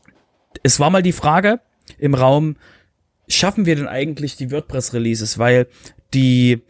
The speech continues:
das, der Wi-, WordPress-Release-Cycle, den wir hatten, alle drei Monate ein neues Release, der wurde ja mal jetzt im, im letzten physikalischen WordCamp U S wurde das mal festgenagelt, hat mal die Francesca mal gefragt, können wir nicht mal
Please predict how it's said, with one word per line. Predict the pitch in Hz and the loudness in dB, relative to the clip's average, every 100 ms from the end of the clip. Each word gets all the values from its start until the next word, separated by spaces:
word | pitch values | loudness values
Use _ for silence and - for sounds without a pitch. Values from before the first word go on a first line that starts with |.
| - - | -20 -8
das, | 127 127 | -4 -4
der | - 127 120 | 0 0 2
Wi-, | 175 - | -2 0
WordPress-Release-Cycle, | 143 185 - 170 - 151 175 - - 123 120 107 | -2 -2 -2 -2 0 0 2 0 0 -2 0 -2
den | - 113 | -2 -2
wir | 113 117 | -2 -2
hatten, | 127 113 | -4 -4
alle | 117 131 | 0 0
drei | 127 123 | 2 0
Monate | 127 139 131 | 2 0 0
ein | 120 | 0
neues | 120 123 - | 2 0 0
Release, | 120 120 120 - - - - _ _ _ _ | -2 0 -2 -4 -12 -20 -20 _ _ _ _
der | - 117 147 156 | -8 -2 0 2
wurde | 185 185 | 2 4
ja | 160 147 151 139 _ _ - | 4 2 0 -4 _ _ -12
mal | 117 131 131 | -4 0 2
jetzt | 131 131 - - | 2 2 -2 -2
im, | 123 127 127 117 - | -2 0 -2 -4 -4
im | 123 | 0
letzten | 135 165 - - 151 | 0 0 -2 -2 -4
physikalischen | - 156 139 135 143 156 156 151 139 135 - - _ _ - | -2 -2 -2 -2 0 2 0 -2 -4 -6 -10 -20 _ _ -4
WordCamp | 120 123 147 - - - 156 139 135 - - - | -2 2 2 0 -10 -2 0 2 -2 -10 -14 -4
U | 123 131 | 0 2
S | 110 160 - - _ _ - | 2 0 0 -4 _ _ 0
wurde | 135 143 | 2 2
das | 143 | 0
mal | 143 131 | 2 0
festgenagelt, | 123 127 - - 185 175 180 202 190 | 2 0 -2 -2 -2 0 -2 -2 -4
hat | 147 - | -4 -2
mal | 135 | -2
die | 135 131 | 0 -2
Francesca | 123 131 123 156 - 160 | -2 -2 -2 -2 -2 -2
mal | 139 135 | 2 0
gefragt, | 135 - 135 | 0 -2 -4
können | - 151 | -2 2
wir | 160 156 143 | 2 2 -2
nicht | 127 135 147 | -6 -4 -2
mal | 139 135 | 2 2